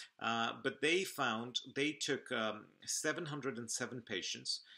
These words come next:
and they randomized them to either warfarin or, uh, this device. And what they found was actually, uh, what they did then is once the device was put in, they left these patients,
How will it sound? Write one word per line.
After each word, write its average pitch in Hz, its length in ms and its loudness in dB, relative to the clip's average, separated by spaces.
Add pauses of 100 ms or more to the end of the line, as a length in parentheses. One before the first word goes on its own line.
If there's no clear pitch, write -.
(180)
and 120 120 -2
they 123 120 4
randomized 131 680 2
them 120 220 -6
to 123 120 -2
either 117 260 -2
warfarin 120 800 -2 (580)
or, 117 380 2 (460)
uh, 101 280 -2
this 110 160 -2
device. 101 560 -2 (340)
And 123 180 -2
what 156 220 0
they 160 140 4
found 113 440 0
was 107 160 0
actually, 110 760 0 (1040)
uh, 127 200 -2
what 127 200 0
they 135 100 8
did 151 300 0
then 147 160 4
is 113 160 0
once 131 180 -2
the 123 60 0
device 123 400 0
was 120 160 -6
put 123 200 -4
in, 117 180 -2
they 120 120 0
left 139 300 -2
these 139 160 -2
patients, 120 560 -2